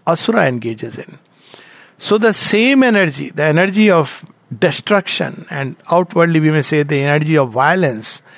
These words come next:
when Kali destroys, when Durga destroys,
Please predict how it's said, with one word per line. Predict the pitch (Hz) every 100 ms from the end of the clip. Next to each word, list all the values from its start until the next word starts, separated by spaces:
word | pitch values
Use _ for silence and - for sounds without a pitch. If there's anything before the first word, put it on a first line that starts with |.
| - - - _
when | 143 135
Kali | 127 - 151 175 220
destroys, | 165 131 - - - - 127
when | 127 120 123
Durga | 175 180 170
destroys, | 123 - - - - - -